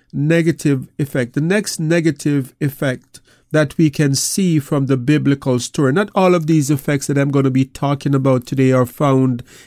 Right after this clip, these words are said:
in the biblical story, but, but a few of them are found in the story itself,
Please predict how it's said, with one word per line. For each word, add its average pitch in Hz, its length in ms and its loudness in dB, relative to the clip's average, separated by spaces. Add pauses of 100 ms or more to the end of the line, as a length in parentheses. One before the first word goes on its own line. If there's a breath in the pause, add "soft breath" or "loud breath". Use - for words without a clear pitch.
(100)
in 170 160 4
the 156 80 4
biblical 139 560 2
story, 143 420 0
but, 127 260 0 (340 soft breath)
but 139 240 2 (260)
a 143 80 4
few 190 340 2
of 147 160 -2
them 127 400 2 (300 soft breath)
are 143 180 4
found 123 640 0 (320 soft breath)
in 156 200 2
the 139 120 4
story 139 440 2
itself, 123 640 -2